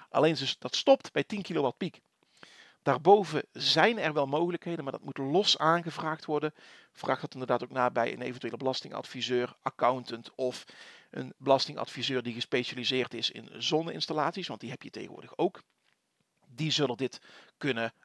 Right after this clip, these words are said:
uitleggen tot in detail. Maar weet dus dat bij systemen groter dan tien kilowatt piek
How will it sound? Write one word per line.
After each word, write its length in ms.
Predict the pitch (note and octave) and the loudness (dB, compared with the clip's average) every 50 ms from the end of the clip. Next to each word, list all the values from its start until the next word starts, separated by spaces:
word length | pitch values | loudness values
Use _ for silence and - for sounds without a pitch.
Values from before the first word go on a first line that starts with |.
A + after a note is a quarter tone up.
| _ - | _ 2
uitleggen 580 | B2+ B2+ B2+ A#2+ - A2+ A2+ G#2+ F#2+ B2+ A2+ - - - | 4 4 4 4 0 -4 -4 -4 -4 -6 -8 -10 -10 -12
tot 180 | - B2+ - | -12 -10 -10
in 200 | - A#2+ A#2 A2+ | -8 -10 -8 -6
detail. 520 | A2+ B2 A#2 A#2+ - - D#3+ C3+ A2 F2 - _ _ _ - - - - _ | -4 -2 -2 0 2 4 4 4 4 2 -2 _ _ _ -20 -20 -20 -16 _
Maar 260 | - A2+ G#2+ A2 A2 | -6 -4 -4 -4 2
weet 320 | G#2+ B2+ A#3 F3+ G3+ - - | 6 8 8 8 8 6 0
dus 420 | B3+ B3+ - - - - - _ _ _ _ _ _ _ _ | -2 0 0 0 0 0 -4 _ _ _ _ _ _ _ _
dat 160 | - C3+ A2 | -4 -2 -2
bij 100 | F2+ A2+ | 0 0
systemen 440 | A2+ - B2 A#2+ - D3 B2 A2+ A#2 | 0 0 0 0 2 0 0 -2 -2
groter 300 | A#2 B2+ D#3 F#3 - - | 0 2 4 4 4 2
dan 100 | E3+ D#3 | -2 -4
tien 180 | - - E3 D3 | -4 -6 -10 -8
kilowatt 380 | - D#3+ D3 C#3 C3+ C3 - | -4 -2 0 2 2 2 0
piek 280 | - C#3+ B2+ - - - | -2 -4 -4 -4 -6 -14